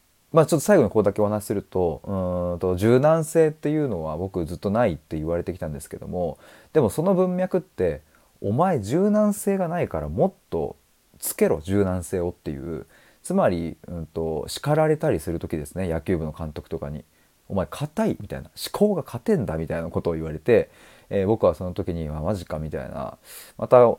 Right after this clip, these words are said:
柔軟性がない、同じこと言われたみたいなことを、うん、感じていたので、それで言うとどんどんどんどんそこに対して僕は、うん、それができる人に嫉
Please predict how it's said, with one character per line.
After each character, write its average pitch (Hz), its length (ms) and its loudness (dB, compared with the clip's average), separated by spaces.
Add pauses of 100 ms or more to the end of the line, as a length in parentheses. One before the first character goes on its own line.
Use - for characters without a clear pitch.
柔 110 200 0
軟 104 160 2
性 104 100 4
が 95 80 2
な 92 120 0
い、 85 40 -4
同 85 100 -2
じ 87 80 -8
こ 85 80 -6
と - 120 -12
言 55 60 -8
わ 65 100 -4
れ 80 40 -10
た 64 180 -8
み 69 100 -14
た 60 80 -16
い 57 40 -14
な 73 80 -14
こ - 120 -16
と - 140 -4
を、 131 480 6
う 90 60 -4
ん、 87 120 -6
感 90 200 -4
じ 85 120 -12
て - 180 -6
い 92 60 -6
た 98 100 0
の 78 160 -8
で、 104 300 0 (320)
そ 135 100 -4
れ 139 60 -2
で 165 60 4
言 175 60 4
う - 20 -2
と 101 80 -2
ど 165 120 4
ん 170 60 2
ど 131 80 4
ん 117 60 0
ど 156 100 2
ん 135 40 0
ど 110 80 2
ん 85 40 0
そ 92 100 -8
こ 92 120 -2
に 87 80 -8
対 95 200 0
し - 60 -14
て 82 60 -8
僕 80 560 -6
は、 95 340 2 (340)
う - 80 -10
ん、 80 260 -6
そ 110 100 -6
れ 101 60 -2
が 95 60 0
で 82 160 -2
き 160 140 4
る 156 100 6
人 95 160 -2
に 82 80 -6
嫉 82 180 -8